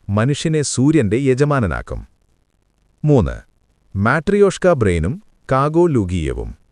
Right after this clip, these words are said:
സൂര്യനെ പൊതിഞ്ഞുകഴിഞ്ഞാൽ പിന്നെ ലഭിക്കുന്ന ഊർജ്ജം കൊണ്ട് നമ്മൾ എന്തു ചെയ്യും? അവിടെയാണ്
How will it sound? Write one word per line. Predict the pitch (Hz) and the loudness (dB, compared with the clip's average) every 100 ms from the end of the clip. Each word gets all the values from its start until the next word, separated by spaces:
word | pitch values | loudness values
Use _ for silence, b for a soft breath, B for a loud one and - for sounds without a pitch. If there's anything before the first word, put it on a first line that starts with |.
| _ _ _ - | _ _ _ -12
സൂര്യനെ | - 170 208 226 214 | -2 0 2 2 0
പൊതിഞ്ഞുകഴിഞ്ഞാൽ | - 143 160 185 139 104 104 120 | 0 0 0 2 2 2 -2 -2
പിന്നെ | 135 151 175 | -2 -2 0
ലഭിക്കുന്ന | 123 131 175 175 | 0 0 -2 -2
ഊർജ്ജം | 127 120 120 123 | 0 -2 -2 -2
കൊണ്ട് | 101 104 - | 0 -2 -4
നമ്മൾ | 123 139 135 | -6 -2 -2
എന്തു | 107 135 | -2 -2
ചെയ്യും? | 131 117 117 - _ _ _ 98 | -4 -4 -6 -10 _ _ _ -4
അവിടെയാണ് | 104 151 160 87 87 | 0 2 2 0 -4